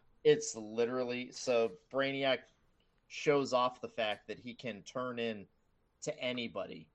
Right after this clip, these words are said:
Like, he can mold his body, he can turn into the Flash,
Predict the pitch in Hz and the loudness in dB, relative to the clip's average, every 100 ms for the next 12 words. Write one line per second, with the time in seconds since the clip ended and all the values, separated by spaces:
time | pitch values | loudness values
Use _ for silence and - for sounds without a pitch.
0 | _ 107 104 135 131 127 113 110 113 123 | _ -8 -4 -4 -2 -2 -2 -6 0 2
1 | 131 135 135 135 123 117 113 110 110 113 | 4 2 0 -4 -2 2 4 4 0 -6
2 | 120 110 123 113 98 - 85 - 139 135 | -8 -8 -6 -8 -8 -12 -12 -2 2 2
3 | 123 - | 0 -6